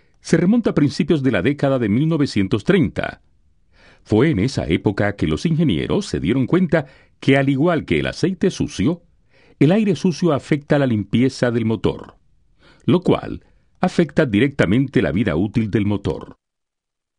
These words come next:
Los primeros filtros de aire utilizaban como elemento filtrante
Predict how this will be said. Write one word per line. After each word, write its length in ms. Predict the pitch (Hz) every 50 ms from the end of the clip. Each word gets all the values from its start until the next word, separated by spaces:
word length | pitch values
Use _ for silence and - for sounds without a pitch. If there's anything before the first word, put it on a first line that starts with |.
| _ _ _ _ _ _ _
Los 300 | - 101 120 170 - -
primeros 420 | - - 196 214 254 262 240 -
filtros 400 | - 185 175 160 - 180 160 127
de 140 | 117 101 98
aire 240 | 107 131 139 135 127
utilizaban 720 | 113 101 - 104 90 82 - - 123 123 120 127 127 127
como 280 | - - 95 85 82 78
elemento 460 | 76 73 76 104 131 143 139 151 131
filtrante 720 | - 78 67 60 - 95 117 110 101 82 - 101 98 -